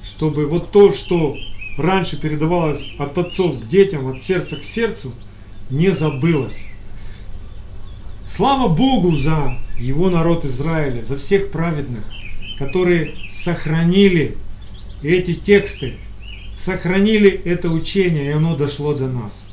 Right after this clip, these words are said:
Наши родители не знали Тору. Потому что их родители не знали Тору. Потому что их родители не знали Тору. Потому что их родители не знали Тору.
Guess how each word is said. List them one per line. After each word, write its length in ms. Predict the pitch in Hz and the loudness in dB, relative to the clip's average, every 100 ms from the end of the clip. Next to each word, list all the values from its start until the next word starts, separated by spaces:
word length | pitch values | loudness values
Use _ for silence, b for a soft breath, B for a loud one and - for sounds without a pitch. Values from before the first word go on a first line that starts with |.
| - B - - - | -18 B -16 -10 0
Наши 400 | 190 254 208 202 | 2 2 2 2
родители 540 | 214 185 214 185 190 | 4 2 0 0 2
не 140 | 175 165 | 4 2
знали 440 | 127 165 170 147 | 0 0 2 0
Тору. 340 | - 143 120 104 - - - | -2 -2 -4 -8 -16 -18 -8
Потому 340 | 170 208 220 226 | -2 2 4 4
что 160 | 226 | 4
их 260 | 254 269 226 | 4 4 4
родители 520 | 233 226 226 208 185 | 4 4 2 0 2
не 160 | 175 165 | 2 2
знали 380 | 143 185 175 | 0 0 0
Тору. 420 | 165 - 156 127 104 - B - - | 0 0 -2 -2 -8 -14 B -10 0
Потому 340 | 196 233 254 | 2 4 2
что 160 | - 233 | 2 4
их 260 | 269 269 | 4 2
родители 520 | 226 233 240 214 196 185 | 2 2 2 2 0 2
не 160 | 170 | 2
знали 380 | 143 160 185 170 | 2 0 0 0
Тору. 480 | 165 170 156 120 - B B - | 0 0 0 -2 -8 B B 0
Потому 380 | 208 240 254 | 2 4 4
что 140 | - 254 | 2 4
их 280 | 269 254 226 | 4 4 2
родители 500 | 226 214 185 190 180 | 2 2 2 2 4
не 140 | 175 | 2
знали 380 | 156 190 190 160 | 2 2 2 0
Тору. 440 | 165 165 147 117 | 0 -2 -2 -4